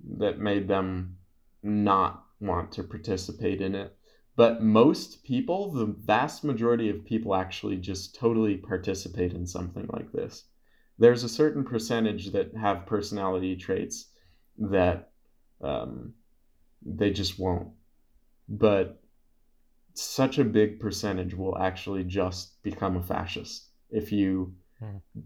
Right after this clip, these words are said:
Speaker 1: create symbolism and, um, like, we talked about that. It's the symbolism. For some reason, that's, like, really powerful for human beings.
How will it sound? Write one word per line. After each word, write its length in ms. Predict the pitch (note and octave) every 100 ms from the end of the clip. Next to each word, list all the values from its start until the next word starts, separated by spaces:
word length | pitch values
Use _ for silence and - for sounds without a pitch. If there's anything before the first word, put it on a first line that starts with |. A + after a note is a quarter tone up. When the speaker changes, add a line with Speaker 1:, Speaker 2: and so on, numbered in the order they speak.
| -
Speaker 1:
create 600 | - - A2+ G#2+ G#2 -
symbolism 960 | - G#2+ G#2+ G#2 G2 G2 F#2+ F#2+ G2 F#2+
and, 800 | - F#2+ F#2+ F#2+ F#2 F#2 F#2 F#2 - _ _ _ -
um, 720 | F#2+ E2 D#2+ - - - - _ _ _ _ -
like, 200 | G#2 F#2
we 100 | G#2
talked 320 | G2+ G2 F2+
about 280 | F#2 F2 F2
that. 300 | F2 E2 -
It's 240 | A2 G#2+ -
the 100 | G2+
symbolism. 800 | - A2 G#2 G2+ F#2+ F#2 F#2+
For 160 | F#2 A2
some 280 | G#2+ C3 C3
reason, 340 | B2+ A#2+ A2+
that's, 300 | G#2+ G2 -
like, 300 | - F#2 F#2+ F#2+
really 280 | G#2 G#2+
powerful 480 | G2 G#2 G2+ G#2 A#2+
for 200 | A#2 B2+
human 340 | A#2+ B2+ B2+ B2+
beings. 480 | B2+ B2+ C3 -